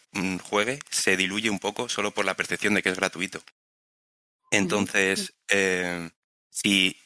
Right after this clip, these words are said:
Speaker 1: alguien hace el esfuerzo de bajárselo, lo juega y no le funciona, es una liada, ¿sabes? <laughs> O sea, es en plan, puta mierda.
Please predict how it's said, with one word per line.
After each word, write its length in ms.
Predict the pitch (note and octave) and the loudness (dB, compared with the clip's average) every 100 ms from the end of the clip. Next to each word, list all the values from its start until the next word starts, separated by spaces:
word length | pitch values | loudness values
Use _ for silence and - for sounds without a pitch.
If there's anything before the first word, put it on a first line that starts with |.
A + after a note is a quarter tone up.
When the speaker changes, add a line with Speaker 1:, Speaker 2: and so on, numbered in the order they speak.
| _ | _
Speaker 1:
alguien 260 | - A2+ A2+ | 0 2 2
hace 120 | G#2+ | 2
el 80 | A2+ | 0
esfuerzo 260 | - A2+ A2+ | 0 0 2
de 60 | |
bajárselo, 500 | G#2 F#2+ F2+ F2 D2 - - _ _ _ | 2 2 -2 -6 -10 -18 -20 _ _ _
lo 120 | F#2 | -4
juega 400 | F#2+ G#2+ G#2 E2+ - | -2 0 0 -2 -2
y 100 | F#2 | -2
no 100 | G2 | 0
le 60 | |
funciona, 520 | G2+ G2+ G2 G2 A#2+ - _ _ | 0 0 0 0 -2 -6 _ _
es 180 | - F#2 | -4 -2
una 160 | F#2+ E2+ | 0 0
liada, 340 | D#2 E2+ D#2+ - _ - | 0 -2 -6 -16 _ -8
¿sabes? 260 | F2 E2+ - | -8 -8 -12
<laughs> 80 | - | -4
O 40 | |
sea, 100 | - | 2
es 80 | A2 | 2
en 140 | G2 F#2 | 2 2
plan, 440 | F2+ F2+ F2 E2+ - - - - - - | 2 2 2 0 -6 -14 -12 -12 -16 -18
puta 260 | - G2+ F2 | -12 -4 0
mierda. 360 | E2+ D#2 D#2 | 0 -4 -8